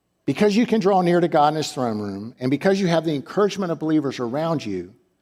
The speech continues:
you can be confident in your faith without wavering as you live in a world and a culture that seems to be increasingly anti-Christian and anti-religious.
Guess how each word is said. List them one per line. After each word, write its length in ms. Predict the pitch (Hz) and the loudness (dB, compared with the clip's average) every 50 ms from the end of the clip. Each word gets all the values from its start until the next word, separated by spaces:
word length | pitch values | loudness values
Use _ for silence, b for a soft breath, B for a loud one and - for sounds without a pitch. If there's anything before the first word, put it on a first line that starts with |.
| _ _ _ _ _ _ _ _ _ _ | _ _ _ _ _ _ _ _ _ _
you 80 | 160 147 | 0 2
can 100 | 185 180 | 2 2
be 100 | 165 165 | 2 0
confident 600 | - - - 185 214 226 214 220 190 175 151 139 | -2 -6 -4 0 0 2 2 2 0 0 0 0
in 60 | 131 | -2
your 120 | 117 104 | -2 -4
faith 320 | - - 117 110 107 - - | -4 -4 -4 -4 -4 -4 -2
without 300 | 117 135 135 131 117 120 | -2 0 0 -2 -2 -2
wavering 640 | 117 135 160 180 180 147 127 110 98 95 98 98 - _ _ _ _ _ _ _ _ _ | 0 4 4 4 4 4 2 -4 -4 -6 -8 -10 -12 _ _ _ _ _ _ _ _ _
as 140 | - 139 123 | -2 0 2
you 120 | 143 147 143 | 2 2 4
live 200 | 156 160 160 160 | 4 4 4 4
in 80 | 151 | 2
a 60 | 135 | 2
world 400 | 127 123 139 147 151 156 160 147 | 2 2 4 4 4 4 2 2
and 100 | 151 139 | -2 -4
a 20 | 131 | -6
culture 440 | - - - 151 147 - - 139 120 | -6 -2 0 0 0 2 0 -2 -2
that 140 | 120 113 | -2 -4
seems 280 | - - 135 143 139 139 | -4 -6 -4 -4 -4 -4
to 120 | - 139 | -6 -4
be 120 | 127 131 123 | -2 -2 -4
increasingly 720 | 120 113 - - 156 165 165 - - 147 127 117 120 120 - | -4 -6 -6 -2 -2 -2 0 -2 -4 -6 -6 -6 -8 -10 -10
anti-Christian 880 | 113 117 117 - 113 110 107 - - - 147 139 - - - 113 107 104 | -10 -10 -8 -6 -6 -6 -6 -10 -6 -6 -6 -6 -6 -10 -12 -12 -12 -10
and 160 | 104 98 - | -12 -12 -12
anti-religious. 1000 | 113 110 104 - 107 95 95 95 98 95 107 120 117 110 - _ - - _ _ | -12 -14 -12 -10 -10 -10 -10 -10 -12 -10 -10 -10 -12 -14 -18 _ -20 -20 _ _